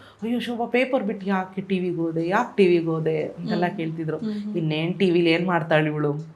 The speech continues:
Speaker 1: ಅಂತೆಲ್ಲ ಇದ್ ಮಾತಾಡಿದ್ರು. "ಓ, ಮುಗೀತು ಶೋಭಂದು ಜರ್ನಲಿಸಮ್" ಅಂದ್ರು.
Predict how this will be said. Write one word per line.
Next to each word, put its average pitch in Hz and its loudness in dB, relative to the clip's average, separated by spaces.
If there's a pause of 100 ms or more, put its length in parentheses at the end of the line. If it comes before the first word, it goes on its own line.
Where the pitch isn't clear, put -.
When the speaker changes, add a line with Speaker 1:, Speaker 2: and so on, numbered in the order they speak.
(120)
Speaker 1:
ಅಂತೆಲ್ಲ 196 8
ಇದ್ 175 8
ಮಾತಾಡಿದ್ರು. 156 -2
"ಓ, 247 10
ಮುಗೀತು 254 4
ಶೋಭಂದು 226 2
ಜರ್ನಲಿಸಮ್" 226 0
ಅಂದ್ರು. 185 -6